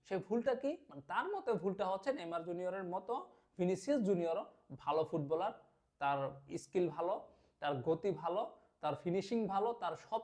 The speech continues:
কিছু ভালো, মানে, তার ফুটবলের যে প্যাকেজ রয়েছে সব ভালো, বিশ্বের সেরা,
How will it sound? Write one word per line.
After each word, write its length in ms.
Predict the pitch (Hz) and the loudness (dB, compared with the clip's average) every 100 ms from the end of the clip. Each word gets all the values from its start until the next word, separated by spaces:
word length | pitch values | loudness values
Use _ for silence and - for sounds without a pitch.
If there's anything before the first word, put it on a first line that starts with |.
| - | -2
কিছু 240 | 202 233 | -4 -2
ভালো, 240 | 208 220 | 0 0
মানে, 240 | 233 190 170 | 0 -4 -6
তার 180 | 170 - - | -4 -4 0
ফুটবলের 500 | 190 165 202 233 226 | 2 4 4 4 4
যে 80 | 196 | 0
প্যাকেজ 500 | 185 170 165 180 165 | -4 -8 -4 -4 0
রয়েছে 260 | 160 156 185 | -2 -4 -10
সব 400 | - - 143 190 - | -10 0 0 0 0
ভালো, 180 | 214 226 | 2 2
বিশ্বের 400 | 165 - 135 - | 0 -2 -6 -8
সেরা, 460 | - 214 285 - | -6 -6 -6 -10